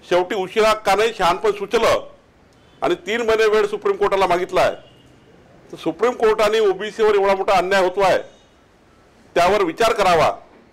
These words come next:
आणि तीन महिन्याचा वेळ, ज्या निवडणुका झाल्या नाहीत किंवा लागल्या नाही, ज्या जानेवारी, फरवरी, मार्च, एप्रिलमध्ये ड्यू आहेत,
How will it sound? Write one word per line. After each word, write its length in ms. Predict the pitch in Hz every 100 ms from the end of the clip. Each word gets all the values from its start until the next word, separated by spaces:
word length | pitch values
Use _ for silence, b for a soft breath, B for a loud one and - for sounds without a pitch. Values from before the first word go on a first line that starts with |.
| _
आणि 200 | - 160
तीन 320 | 214 - 214 247
महिन्याचा 340 | 208 202 202
वेळ, 260 | 196 202 220 214 - -
ज्या 180 | 139 196
निवडणुका 460 | 185 180 180 185 196
झाल्या 360 | 131 131 160
नाहीत 180 | 175 185
किंवा 200 | 202 202
लागल्या 280 | 165 156 180
नाही, 160 | 170 95 - - _ _ _ _ -
ज्या 120 | 175
जानेवारी, 460 | 160 160 190 196 220
फरवरी, 360 | 175 180 196
मार्च, 360 | 190 175 175 -
एप्रिलमध्ये 480 | 160 180 185 180 185
ड्यू 160 | 185
आहेत, 200 | 226 160